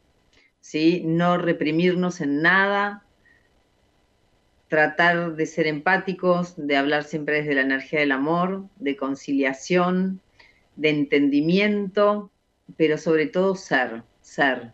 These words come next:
decir lo que sentimos, siempre de manera amorosa,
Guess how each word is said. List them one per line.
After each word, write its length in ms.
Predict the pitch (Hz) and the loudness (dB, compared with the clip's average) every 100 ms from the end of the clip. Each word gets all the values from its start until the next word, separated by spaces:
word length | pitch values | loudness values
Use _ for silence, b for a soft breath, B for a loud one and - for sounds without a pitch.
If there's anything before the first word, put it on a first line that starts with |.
| _ | _
decir 540 | 139 139 - 180 180 | -6 -6 -4 2 2
lo 100 | 170 | 2
que 80 | 147 | -2
sentimos, 960 | 147 139 139 160 160 160 156 156 156 _ _ _ _ | -4 -4 -2 0 0 0 -2 -6 -12 _ _ _ _
siempre 420 | - 160 143 143 | -6 -4 0 0
de 60 | 143 | 0
manera 420 | 139 143 143 139 | 0 0 0 0
amorosa, 880 | 135 139 170 170 - 156 147 151 | 0 0 0 0 -4 -4 -2 -4